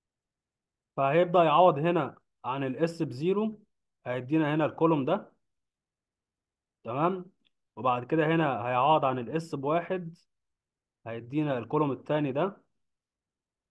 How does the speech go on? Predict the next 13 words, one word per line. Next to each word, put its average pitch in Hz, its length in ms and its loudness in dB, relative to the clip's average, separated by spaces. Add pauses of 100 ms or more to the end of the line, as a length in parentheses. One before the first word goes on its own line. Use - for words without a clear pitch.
(260)
وهنا 156 280 2
برضو 170 680 4
هيعوض 143 720 4 (2500)
عن 127 200 -4
ال 147 340 0
S 165 160 -10
برضو 151 400 2
هنا 151 320 0
بزيرو، 180 680 -2 (960)
فهيديله 135 520 2
هنا 156 100 4
الكولوم 147 380 2
ده. 180 280 -2